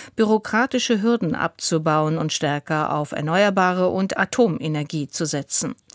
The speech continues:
Macron ist seit Jahren Verfechter eines stärkeren Europas. So stellte er bereits kurz nach seinem Amtsantritt zweitausendsiebzehn in einer ersten Grundsatzrede seine Vision einer europäischen Souveränität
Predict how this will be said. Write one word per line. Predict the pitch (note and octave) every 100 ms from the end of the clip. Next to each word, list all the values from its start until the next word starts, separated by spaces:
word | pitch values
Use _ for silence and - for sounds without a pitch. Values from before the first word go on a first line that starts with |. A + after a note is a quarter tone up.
| - - - -
Macron | G3+ F#3+ A#3 C4
ist | B3+ -
seit | A#3+ -
Jahren | F3+ E3 F3 C4 C#4
Verfechter | - G#3+ - A#3+ - G#3+
eines | G#3+ -
stärkeren | F#3 E3 - E3+ F#3
Europas. | G3+ F#3+ D3+ - - - - - F#3+
So | F3 E3+ E3
stellte | E3+ F#3 E3 E3 D#3+
er | D#3
bereits | D#3 D3 D3+ -
kurz | F3 E3+ -
nach | F3 D#3+ D#3+
seinem | - D#3+ D3+ -
Amtsantritt | E3 - F3 E3 F3 E3+
zweitausendsiebzehn | - - D#3 D#3 D#3 D#3 E3 D#3+ D#3 G3+ A#3 - - D#3+ G3+ B3+ - - -
in | A3 G#3+
einer | G#3 G3+
ersten | A3 B3+ - B3+
Grundsatzrede | A#3 A#3 A#3 A#3 A3 - - G#3+ G#3 G#3 G3+
seine | F3+ F3 F3 F3
Vision | E3 D3+ E3 F#3 A#3 B3+ -
einer | F#3+ F#3 F3 -
europäischen | E3 D#3+ D#3 F#3+ A#3+ - A#3+
Souveränität | G#3 E3+ D#3+ D#3 D3 - F3+ G3 B3+